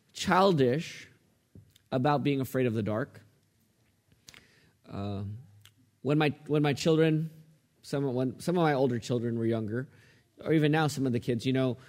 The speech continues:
when it's, when we tell them, "Hey, go upstairs and get this for me," and they'll say, "Well, I can't because it's dark."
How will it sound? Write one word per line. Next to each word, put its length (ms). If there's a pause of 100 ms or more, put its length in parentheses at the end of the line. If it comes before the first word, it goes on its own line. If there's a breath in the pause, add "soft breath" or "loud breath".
(120 soft breath)
when 180
it's, 320
when 140
we 80
tell 200
them, 280 (400 soft breath)
"Hey, 180
go 100
upstairs 480
and 120
get 140
this 140
for 200
me," 140
and 100
they'll 120
say, 160
"Well, 220
I 100
can't 380
because 240
it's 140
dark." 500